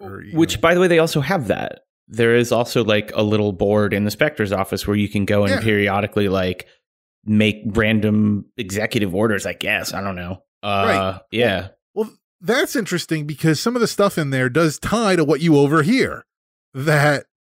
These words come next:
Speaker 1: uh, I th-, I think there's, there's one of 'em where you he-, overhear some people talking about, "Oh, we think we should form a militia."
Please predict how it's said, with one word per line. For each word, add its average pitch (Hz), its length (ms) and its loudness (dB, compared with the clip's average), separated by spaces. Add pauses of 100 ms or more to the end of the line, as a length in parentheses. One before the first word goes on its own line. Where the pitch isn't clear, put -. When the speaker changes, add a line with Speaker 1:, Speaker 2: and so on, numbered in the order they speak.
(160)
Speaker 1:
uh, 143 280 0
I 151 40 2
th-, - 160 -8
I 160 100 0
think 175 240 -2
there's, 160 320 4
there's 156 240 0
one 190 180 2
of 185 120 0
'em 170 120 -2
where 160 160 2
you 151 140 0
he-, 156 160 0
overhear 156 320 4
some 160 140 -4
people 151 240 0
talking 151 340 0
about, 135 440 0
"Oh, 160 120 2
we 131 140 2
think 139 160 -4
we 143 80 0
should 139 140 -6
form 151 220 -2
a 143 40 0
militia." 147 580 0